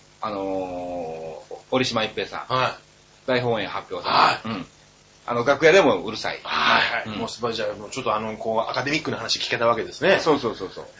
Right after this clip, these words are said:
Speaker 2: ごめんなさい、低俗な話。
Speaker 1: <laughs> いやいやいやいや。
Speaker 2: その前は、そ
Speaker 1: は、えー、ジャイアント、小馬場かな。
Speaker 2: あらら、上半身が裸よりの。
Speaker 1: 一、二、三、
Speaker 2: うん。
Speaker 1: 四、そうですね。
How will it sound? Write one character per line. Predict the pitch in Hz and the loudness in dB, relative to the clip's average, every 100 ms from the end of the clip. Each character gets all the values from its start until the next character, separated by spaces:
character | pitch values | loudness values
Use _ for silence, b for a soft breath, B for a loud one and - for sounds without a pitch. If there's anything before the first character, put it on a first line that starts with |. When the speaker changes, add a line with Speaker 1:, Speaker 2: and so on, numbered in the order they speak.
| - | -16
Speaker 2:
ご | 90 | -6
め | 127 | -4
ん | |
な | |
さ | 131 | -4
い、 | |
低 | 113 110 | -4 -6
俗 | 107 104 | -6 -8
な | 101 | -10
話。 | 98 95 135 - | -10 -6 -4 0
Speaker 1:
<laughs> | |
い | 127 | 2
や | - 135 | 4 4
い | |
や | 135 110 | 4 2
い | 92 | -2
や | |
い | 90 | -6
や。 | 87 | -6
Speaker 2:
そ | 143 | -2
の | 156 | 2
前 | 170 | 4
は、 | 147 185 220 117 | 4 4 0 -8
そ | - - | -10 0
Speaker 1:
は、 | 175 196 190 190 - | 8 10 12 10 6
え | 101 95 87 85 - - - | -2 -4 -6 -8 -10 -14 -4
ー、 | |
ジ | 170 | 2
ャ | 190 220 | 2 2
イ | 196 | -2
ア | 92 | -4
ン | |
ト、 | 85 - | -6 -8
小 | - | 2
馬 | 131 156 | 6 8
場 | 196 | 8
か | - - | 6 -2
な。 | - | 2
Speaker 2:
あ | 160 | 2
ら | 135 131 | 2 -4
ら、 | 117 | 0
上 | 131 | 2
半 | 127 117 | 2 -2
身 | 110 | -6
が | 98 | -6
裸 | 107 107 104 | -6 -4 -4
よ | 98 | -6
り | 95 | -8
の。 | 95 | -8
Speaker 1:
一、 | 92 131 | -4 -4
二、 | 120 143 123 | -2 -2 -4
三、 | - 131 | -4 -4
Speaker 2:
う | 104 107 120 120 | -4 -8 -10 -12
ん。 | - | -14
Speaker 1:
四、 | - 120 | -14 -6
そ | 139 | -4
う | |
で | 104 | -4
す | |
ね。 | 104 101 107 | -4 -8 -8